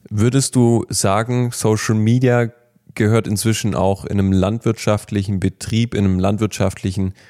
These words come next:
ist ja ein kleines Unternehmen, du bist selbstständig,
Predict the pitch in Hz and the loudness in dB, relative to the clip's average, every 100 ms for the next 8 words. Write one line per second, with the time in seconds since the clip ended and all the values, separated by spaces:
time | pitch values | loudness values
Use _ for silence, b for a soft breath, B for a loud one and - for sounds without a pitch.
0 | b b _ - - 95 - 95 - 95 | b b _ -12 -6 -4 -2 -2 -2 -6
1 | - 92 98 104 98 - - - 101 98 | -4 -2 0 0 0 -2 -4 -2 0 0
2 | 107 110 101 101 - 107 - 113 110 110 | 0 0 0 0 0 0 0 -2 0 2
3 | 110 | 0